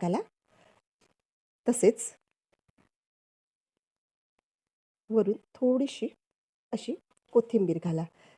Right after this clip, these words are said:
म्हणजे आपली ही प्लेट दिसायला सुद्धा छान दिसते आणि खायला सुद्धा छान वाटते. इथे आपला हा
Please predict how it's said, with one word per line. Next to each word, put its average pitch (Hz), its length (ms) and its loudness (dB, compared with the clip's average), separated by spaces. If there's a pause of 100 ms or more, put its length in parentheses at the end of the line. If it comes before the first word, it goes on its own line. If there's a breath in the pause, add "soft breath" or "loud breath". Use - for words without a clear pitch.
(100)
म्हणजे 214 240 6 (460 soft breath)
आपली 202 220 0
ही 240 140 -2
प्लेट 196 360 6 (100)
दिसायला 202 480 4
सुद्धा 214 300 2 (100)
छान 202 240 -2
दिसते 240 320 0 (420 soft breath)
आणि 202 140 10 (100)
खायला 175 300 2
सुद्धा 160 280 -4 (100)
छान 165 200 -2
वाटते. 160 340 -2 (1800 soft breath)
इथे 214 160 -4
आपला 233 320 0
हा - 140 -2